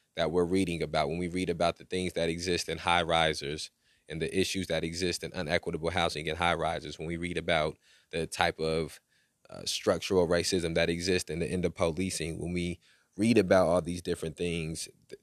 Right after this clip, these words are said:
these are the places that they trace back to. They trace, yes, they trace back to, to chattel slavery, but they also trace back to the decisions that was made in the immediate, uh,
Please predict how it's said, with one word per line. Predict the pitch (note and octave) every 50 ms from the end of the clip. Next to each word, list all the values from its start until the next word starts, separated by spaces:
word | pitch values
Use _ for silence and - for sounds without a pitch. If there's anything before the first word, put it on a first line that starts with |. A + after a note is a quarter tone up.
| - -
these | - A2+ A#2 A2+ G#2
are | G#2+ G2
the | F#2+ F#2
places | - - G#2 G2+ F#2+ - - F2
that | - F2 D#2+ -
they | E2 D#2+
trace | D2+ - - F2+ E2+ D#2+
back | - - F2 D#2+ C2+ -
to. | - D2+ C2
They | A#1 D2 D#2
trace, | - - G2 F2+ F2+ E2+ - -
yes, | E2+ F#2 F2+
they | - - F2
trace | - - E2+ E2 -
back | - E2+ E2+ D2+ -
to, | - D#2+ D#2
to | - - - D#2
chattel | D2 - - E2+ E2 D#2 D#2
slavery, | - - - F#2 F2+ E2+ E2+ D#2+ D#2 D2+ - - - - _
but | - E2
they | - F2
also | D2+ F2 F#2 F2 - E2 E2
trace | - - F2+ E2+ D#2+
back | - - D#2+ D#2+ C#2+ -
to | - F#2 D#2+
the | D2 D2+ D2+ C#2+ C#2+
decisions | - C#2+ - - - F#2+ F2 F2+ E2 D#2
that | - D#2 D2+
was | D#2 E2 -
made | - E2 D#2+ E2 E2 D#2+ D#2+ D#2+ - - _ _ - - _ _
in | - E2+ F2
the | F2+ F2 E2
immediate, | D#2+ D#2 E2+ F#2+ F#2+ E2+ F2+ E2+ F2 E2 D#2 C2+ - _ _ _ _ _ _ _ -
uh, | G1+ G1+ G1+